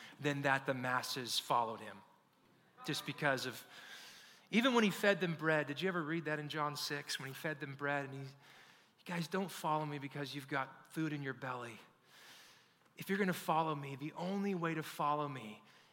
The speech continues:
is by drawing your very life from me, every breath, every step."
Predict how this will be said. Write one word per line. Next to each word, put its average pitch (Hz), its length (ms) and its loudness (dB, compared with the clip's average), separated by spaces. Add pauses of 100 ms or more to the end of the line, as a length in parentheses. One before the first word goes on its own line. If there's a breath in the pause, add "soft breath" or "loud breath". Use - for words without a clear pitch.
(100 loud breath)
is 147 140 -2
by 143 180 0
drawing 147 400 2
your 143 120 -2
very 135 280 0
life 127 260 0
from 127 300 -4
me, 120 200 -8
every 131 240 -2
breath, 117 340 -8
every 110 200 -10
step." - 440 -10